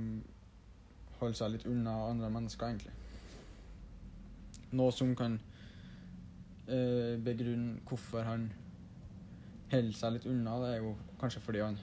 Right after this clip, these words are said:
vi vet at nå at han har drept, eh, Mari og de to andre, og at han derfor kanskje vil holde seg litt unna alt som skjer. Boka har, eh, personal synsvinkel, altså, og førstepersons forteller.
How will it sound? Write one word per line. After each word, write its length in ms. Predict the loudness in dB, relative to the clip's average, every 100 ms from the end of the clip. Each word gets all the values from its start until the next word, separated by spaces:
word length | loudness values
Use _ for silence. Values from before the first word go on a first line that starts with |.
| -4
vi 140 | -2 0
vet 320 | 0 -2 -2
at 300 | -2 -2 -2
nå 140 | 2 2
at 140 | 2
han 140 | 2 2
har 180 | 4 4
drept, 500 | 4 0 -4 -6 0
eh, 320 | 2 2 0 -2 -6 -16 -18 -18 -16 -16 -16 -2
Mari 280 | 4 4 4 -2 -8 -16 -18 -18 -4
og 120 | 0
de 60 | 2 2
to 100 | 2
andre, 300 | 4 2 2 -2 -10 -16 -16 -16 -2
og 100 | 0
at 100 | 2
han 160 | 4 4
derfor 260 | 2 0
kanskje 300 | 0 0 2
vil 220 | 2 0 -2 -2
holde 180 | 0 2
seg 140 | 0
litt 100 | 0
unna 300 | 0 0 0 -2 -6 -10 -12 -2
alt 140 | -2 0
som 80 | 0
skjer. 240 | 0 -2 -6 -14 -16 -16 -16 -14 -14 -16 -16 -16 -18 -20 -20 -20 -20 -4
Boka 300 | 4 4 4
har, 300 | 4 4 4
eh, 220 | 6 6 4
personal 500 | 2 2 4 2 2
synsvinkel, 760 | 2 2 2 0 2 2 0 -4 -10 -4
altså, 440 | 0 2 2 0 -2
og 100 | -2
førstepersons 720 | 0 -2 -2 -2 0 0 0
forteller. 420 | -2 0 2 0